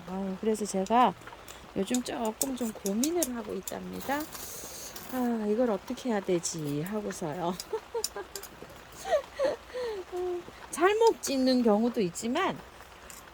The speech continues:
가격 같은 거, 이런 거를 잘못 읽는 경우도 있고, 또 이름을 잘못 부르는 경우도 많아요. 이거 어떻게 하면 좋죠? 아유.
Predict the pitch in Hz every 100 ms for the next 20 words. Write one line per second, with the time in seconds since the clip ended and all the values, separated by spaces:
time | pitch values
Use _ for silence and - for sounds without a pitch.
0 | - - 240 269 392 - - - 208 180
1 | 175 175 170 190 262 233 185 165 - -
2 | 277 285 233 175 190 196 196 190 185 220
3 | 214 160 - - 370 170 - - - -
4 | - - - - 269 240 349 440 370 226
5 | 165 - 247 302 262 202 - - 196 220
6 | 220 214 208 240 320 - 180 147 151 151
7 | 147 147 165 190 247 196 - 359 381 330
8 | 185 - - 127 131 247 - - 220 262
9 | 294